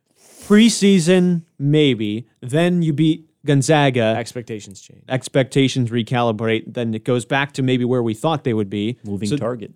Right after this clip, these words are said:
Speaker 1: that is frustrating. It's a moving target. For Michigan State, <laughs> you just don't know. You just don't know what to expect, you know?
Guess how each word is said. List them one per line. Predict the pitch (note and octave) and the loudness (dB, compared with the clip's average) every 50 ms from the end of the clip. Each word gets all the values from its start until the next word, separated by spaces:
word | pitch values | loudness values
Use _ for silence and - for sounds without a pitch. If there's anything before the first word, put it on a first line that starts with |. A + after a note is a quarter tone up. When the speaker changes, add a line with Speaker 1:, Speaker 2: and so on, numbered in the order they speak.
| _ | _
Speaker 1:
that | A#2 B2 C3 D#3 E3 E3 | -4 0 0 2 2 4
is | D#3 D3+ C#3+ C3+ - - - - | 2 2 2 0 -4 -10 -16 -6
frustrating. | - D3 C#3+ C3 - - C3 A#2 A2+ A#2+ C#3 | -2 0 0 0 -2 -2 -2 0 0 0 -2
It's | C3 - - | -2 -2 0
a | |
moving | B2 C3+ C#3+ B2+ B2 A2+ | 0 0 2 2 0 -2
target. | - C3 C#3+ C3+ A#2+ - - - _ _ - - | 0 2 2 2 0 -2 -6 -12 _ _ -16 -2
For | - E3+ | 2 4
Michigan | F3+ A3+ C#3+ - F#3 F3 | 4 4 4 2 2 0
State, | - - - G3+ G3+ E3 C#3+ - - _ _ | 2 4 4 4 4 4 2 0 -6 _ _
<laughs> | _ | _
you | - E3+ A3 B3 | -2 0 2 4
just | C#4 D4+ A3+ - | 4 4 2 4
don't | - A3 A3 A3 G3+ F3+ | 4 4 4 6 4 4
know. | F3+ F#3 F3+ D3+ A#2+ G#2 G#2 A2 - _ - _ _ _ - _ _ - | 4 4 4 2 0 -2 -4 -8 -14 _ -20 _ _ _ -20 _ _ -4
You | - D3 | -2 -2
just | D#3 E3 F3 E3 - | 0 0 -2 0 2
don't | G#3 G3+ G3+ F#3 F3 | 2 4 4 4 4
know | F3 F3 D#3+ | 4 4 4
what | C#3+ C3+ C#3 C#3 - | 4 4 2 2 2
to | - C#3 C3 | 0 0 -2
expect, | A2+ - - - B2+ A2 F#2 - - _ _ - _ _ _ | -2 -2 -6 -10 -10 -10 -10 -12 -16 _ _ -20 _ _ _
you | B2 A#2+ | -4 -4
know? | C3 B2+ B2+ C3+ C#3 | -2 -2 -4 -6 -8